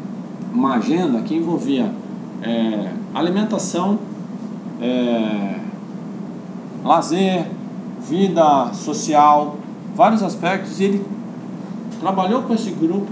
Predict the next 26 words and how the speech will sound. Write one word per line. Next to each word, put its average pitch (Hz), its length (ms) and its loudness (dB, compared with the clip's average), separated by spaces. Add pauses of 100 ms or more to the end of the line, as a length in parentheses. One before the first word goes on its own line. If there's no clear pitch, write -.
(100)
pra 175 180 -2
reformular 170 800 0
todos 165 220 -4
esses 151 200 -6
aspectos - 440 -8
da - 80 -6
vida, 110 240 -8 (760)
né? - 140 -4 (720)
E 151 100 4
aí 196 200 6
tinha 208 280 4
esse 202 140 2
grupo 240 260 2
e 269 40 -2
um 247 80 2
grupo 226 240 4
de 202 80 -4
controle, 127 420 -2
né? 123 220 -2
E 170 80 4
ele 190 100 -2
conseguiu 208 480 2
mostrar 220 640 4 (760)
que, 208 340 2 (720)
é, 131 1040 2 (420)
o, 123 480 0